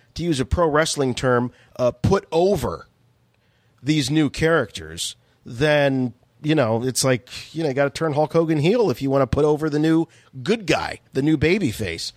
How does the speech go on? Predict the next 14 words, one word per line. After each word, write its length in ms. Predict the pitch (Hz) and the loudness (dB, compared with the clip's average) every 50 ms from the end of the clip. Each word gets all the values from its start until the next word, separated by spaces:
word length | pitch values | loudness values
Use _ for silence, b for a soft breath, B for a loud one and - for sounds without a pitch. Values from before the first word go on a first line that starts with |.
| b b b b b b b b b | b b b b b b b b b
um, 480 | 127 127 127 123 117 113 113 107 104 - _ | -4 -2 0 0 0 -2 -4 -6 -8 -10 _
in 160 | - 151 143 123 | 2 4 4 6
the 80 | 123 113 | 4 4
league. 300 | 107 95 90 87 82 - | 2 0 -2 -4 -6 -6
So 560 | - - - 127 123 123 123 120 120 117 101 _ _ _ _ _ _ _ _ _ _ | -4 0 0 2 2 2 2 2 0 0 -4 _ _ _ _ _ _ _ _ _ _
you 100 | - 120 | -12 -10
turned, 400 | - - 156 156 151 151 143 123 - - _ | -4 -2 0 2 2 2 0 -2 -6 -12 _
you 80 | - 160 | -6 -2
know, 140 | 143 135 143 | -2 0 0
essentially 580 | 123 - - 180 208 196 - 131 123 131 131 b b b b b b b | 0 -2 -2 -2 -2 -2 -2 -2 -2 -2 -4 b b b b b b b
turned 380 | - 156 160 165 156 143 127 - | -2 0 2 2 0 -2 -4 -4
Luke 200 | - 147 160 139 | -2 -2 0 0
Skywalker 680 | - - - 156 156 165 160 151 143 135 - - 139 127 | 0 0 2 2 2 2 2 2 2 0 0 -2 -6 -8
heel. 460 | - - 185 165 120 95 117 143 - | -6 -2 0 0 0 2 0 -2 -4